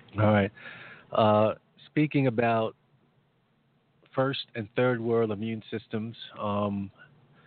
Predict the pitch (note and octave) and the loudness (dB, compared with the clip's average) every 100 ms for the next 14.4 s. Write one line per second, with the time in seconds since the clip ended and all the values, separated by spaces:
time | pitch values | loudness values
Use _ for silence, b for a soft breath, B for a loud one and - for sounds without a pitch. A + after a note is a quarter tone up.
0 | b b b _ _ _ - A2 A2+ B2+ | b b b _ _ _ 0 2 4 2
1 | B2+ - A#2 A2 A2+ G#2+ G2+ G#2+ A#2 A2+ | 0 -4 -4 -2 -2 -2 -4 -6 -4 -4
2 | A2 A2+ G#2 A2+ G#2+ G#2+ G2+ - A2 G#2+ | -4 -4 -2 -2 0 0 -2 -2 -2 0
3 | G#2 F#2+ G2+ F#2 G#2+ G2+ A#2 - _ - | -2 -4 -6 -8 -6 -8 -10 -20 _ -10
4 | G2 F#2 F#2 F#2 - A2 G#2 G2 G#2 G#2 | -6 -4 -4 -6 -8 -4 -2 0 0 -2
5 | A2+ - _ - b b b b _ - | -6 -12 _ -20 b b b b _ -14
6 | - - F#2+ F#2+ F#2 F#2 G2 - - G2+ | -12 -6 -2 0 0 -2 -6 -8 -6 -2
7 | F#2+ G#2 G2 G2 F#2+ F2+ G2 G#2 G2+ G2 | 0 2 4 6 4 4 4 4 4 2
8 | G2 - - _ _ _ _ _ _ _ | 0 -4 -14 _ _ _ _ _ _ _
9 | b b b _ _ _ _ - G2+ F#2 | b b b _ _ _ _ -4 -4 0
10 | G#2+ G#2 A#2 A#2 A2 A2 G#2 F#2+ G#2+ - | 0 4 4 4 2 2 0 0 -4 -4
11 | - G#2 G2 - G#2+ G#2 G2 - G#2+ G2+ | -4 -2 -2 -4 0 0 -2 -6 -6 -6
12 | F#2 G2+ G2+ G2 F#2+ G2 F#2+ E2+ E2+ G2 | -6 -4 -4 -4 -4 -4 -4 -8 -6 -6
13 | F#2+ F#2 F#2 F#2 F2 F2 - - G#2+ G2+ | -4 -6 -6 -4 -4 -6 -10 -2 0 2
14 | G2 G2+ G2 F#2+ | 0 0 0 -4